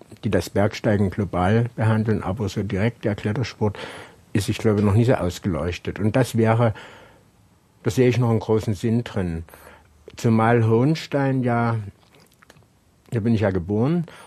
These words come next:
und in Hohenstein sind einige Pioniere des frühen Klettersports geboren.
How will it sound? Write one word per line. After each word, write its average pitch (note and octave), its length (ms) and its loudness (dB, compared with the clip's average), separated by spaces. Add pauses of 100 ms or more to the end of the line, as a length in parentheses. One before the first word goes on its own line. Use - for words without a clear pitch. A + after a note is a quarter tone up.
(160)
und A#2+ 100 2
in A2 140 4
Hohenstein C3 400 2
sind - 240 -2
einige B2+ 340 2
Pioniere A2 560 2
des G2 200 -2
frühen F2+ 320 0
Klettersports F#2 680 -4
geboren. D#2+ 540 -10